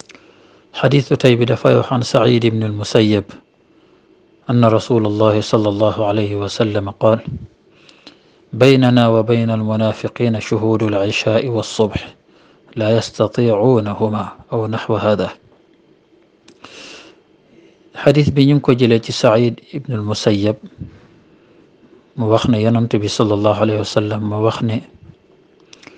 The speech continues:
li dox suñu digganteeg naafiq yi mooy di teewee waxtu julli gee ak julli suba. Ñaari waxtu yooyu ñoom mënuñu koo teewee.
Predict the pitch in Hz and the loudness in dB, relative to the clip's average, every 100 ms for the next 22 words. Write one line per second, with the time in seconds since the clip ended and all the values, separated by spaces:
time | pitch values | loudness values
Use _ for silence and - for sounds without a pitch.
0 | _ _ _ _ - 113 131 123 120 - | _ _ _ _ -8 0 2 4 2 0
1 | 127 120 110 117 113 113 110 120 107 107 | 0 0 0 -4 0 -2 0 0 -2 -2
2 | 104 - 110 - 107 104 123 - - _ | -6 -6 -8 -4 -4 -4 -6 -12 -20 _
3 | _ _ _ _ _ _ 110 107 107 104 | _ _ _ _ _ _ -6 0 0 0
4 | 113 - - 110 101 104 104 107 - 117 | -4 -4 2 2 2 -2 -4 -8 -10 -10
5 | 120 - 151 113 120 113 107 107 120 - | -12 -12 -14 -8 -4 -2 -2 0 0 -2
6 | - _ _ _ _ _ _ - 127 113 | -6 _ _ _ _ _ _ -12 -6 -2
7 | 107 104 120 107 - - - - _ _ | -2 -2 -2 -4 -8 -14 -18 -20 _ _
8 | _ _ _ 110 107 113 - 113 104 104 | _ _ _ 0 2 2 0 -2 -2 -2
9 | 107 104 113 113 104 - 101 - 98 92 | -4 -2 -2 -2 -4 -6 -8 -8 -8 -8